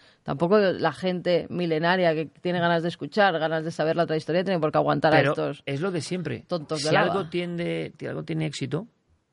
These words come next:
Speaker 2: hay que destruir. Viene bien ese ejemplo, porque es siempre igual. En este país es siempre igual. Pero yo os diré que es normal que haya polémica, ¿de acuerdo? Yo solo quiero que las personas tengan esta argumentación. Diego Marañón,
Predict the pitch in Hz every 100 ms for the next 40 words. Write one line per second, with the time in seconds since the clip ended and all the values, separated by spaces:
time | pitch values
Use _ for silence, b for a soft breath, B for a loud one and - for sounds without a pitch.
0 | _ _ _ _ - 123 120 107 - 107
1 | 104 _ _ - 123 202 208 202 226 131
2 | 123 120 107 104 _ _ 120 110 156 -
3 | 175 143 117 110 113 _ 143 156 175 147
4 | 156 151 135 _ _ - 131 123 - -
5 | _ B B B B - 175 233 240 233
6 | 190 _ _ _ _ _ - 156 151 143
7 | 135 131 - - 202 190 120 175 160 _
8 | 131 127 123 110 104 104 104 107 127 180
9 | 110 - 175 165 170 139 190 185 175 _
10 | _ _ _ 127 120 120 113 113 - -
11 | 110 156 147 - 143 143 - _ _ _
12 | _ _ 170 151 151 131 120 113 - 104
13 | - _ _ _ _ _ 170 214 196 165
14 | 156 147 135